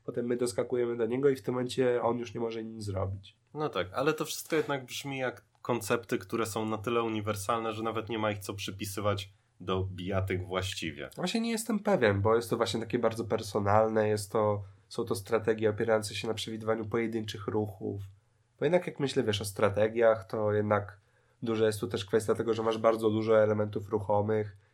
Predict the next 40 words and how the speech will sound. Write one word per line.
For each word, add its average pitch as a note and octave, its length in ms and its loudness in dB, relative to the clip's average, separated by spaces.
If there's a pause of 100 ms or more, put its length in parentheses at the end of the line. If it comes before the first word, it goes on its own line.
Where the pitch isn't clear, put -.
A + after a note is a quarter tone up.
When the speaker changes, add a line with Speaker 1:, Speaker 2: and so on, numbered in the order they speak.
(240)
Speaker 1:
Jak G2+ 140 -8
myślę D#3 260 2
o A#2+ 100 6
mobach, A#2+ 380 6
to B2+ 100 -2
jednak A#2 240 0
dużo B2 220 2
jest A2 180 2
tutaj A2+ 240 -2
tej A2+ 180 -2
strategii A2 760 -2 (260)
długoterminowej, A2+ 840 2
tego A2+ 180 0
patrzenia A2 440 -2
na G#2+ 120 0
statystyki, A2 760 -4
tego A2 200 -2
starania A2 360 0
się A#2 120 -6
doprowadzić G#2+ 480 0
do A2 100 -8
sytuacji, G#2+ 800 -2 (520)
kiedy A2 280 0
wygrywamy A2 560 0
nie A2+ 120 0
dlatego, A2 420 2
że G#2+ 80 -6
coś - 140 -8
przewidzieliśmy, A#2+ 640 -4
tylko D#3 180 -6
po C#3+ 60 -4
prostu C#3 220 -4
dlatego, C3 340 0
że B2 320 0 (180)
numerki, C3 540 4
nasze A#2 220 -2
statystyki, A#2+ 680 -4
to A#2 140 0
ile A2 180 -2
tam G#2 400 -4